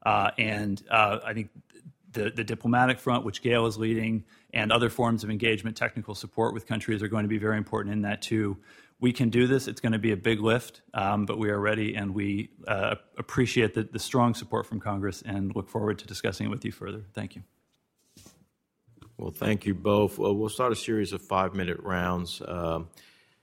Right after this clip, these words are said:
Speaker 2: let me start, uh, by saying, uh, f-, for our fellow citizens across the country who may be wondering why we're so focused on this internationally,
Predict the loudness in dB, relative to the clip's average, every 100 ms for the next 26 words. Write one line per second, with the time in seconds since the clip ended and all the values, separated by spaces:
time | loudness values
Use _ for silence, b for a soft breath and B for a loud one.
0 | b _ _ -4 -2 -2 0 2 2 2
1 | 4 6 6 2 -4 -18 0 2 2 4
2 | 4 4 2 -2 -8 -6 -6 -6 -14 -20
3 | -20 -20 -20 _ -20 -20 -20 -6 2 4
4 | 4 2 2 2 2 4 2 2 0 -4
5 | -4 -2 0 0 -4 -10 -2 -2 0 -2
6 | -2 -2 -4 -4 -6 -6 -4 -4 -2 -2
7 | -2 0 0 0 -2 -4 -4 -8 -4 -6
8 | -4 -8 -8 -12 -10 -10 -10 -6 -2 0
9 | -2 -4 -4 -4